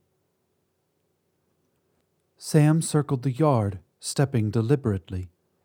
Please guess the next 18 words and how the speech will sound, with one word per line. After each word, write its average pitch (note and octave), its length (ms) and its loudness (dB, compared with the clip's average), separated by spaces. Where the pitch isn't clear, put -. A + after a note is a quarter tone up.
a A2 60 -8
procession A2 680 -4
of G#2+ 160 -4
one. G2+ 420 -2
He B2 100 0
had A#2+ 260 0
no A2+ 140 2
friends, G2+ 600 -4
or A2+ 120 -2
there A#2 100 0
would G2+ 140 -2
have G2 100 -4
been G#2 160 -4
more. F2 380 -6
We F3 320 -2
kept - 240 -6
to C3 160 0
ourselves. D#2+ 800 -8